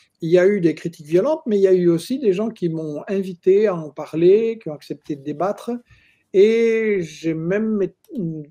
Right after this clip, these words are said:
m'a même demandé un article dans la revue de déontologie de la R T B F. Donc, il y avait une ouverture par rapport à ce problème, ouverture qui malheureusement a beaucoup disparu dans les années suivantes. Mais c'était, euh,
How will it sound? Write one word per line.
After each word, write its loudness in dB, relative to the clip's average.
m'a -8
même -4
demandé -2
un -2
article -8
dans -2
la -8
revue -6
de -2
déontologie -2
de -6
la -4
R -14
T -6
B -6
F. -18
Donc, -2
il 2
y 4
avait 4
une 4
ouverture -2
par -8
rapport -8
à -12
ce -18
problème, -2
ouverture 0
qui -8
malheureusement -4
a -10
beaucoup -8
disparu -6
dans -10
les -8
années -10
suivantes. -10
Mais -2
c'était, -2
euh, -2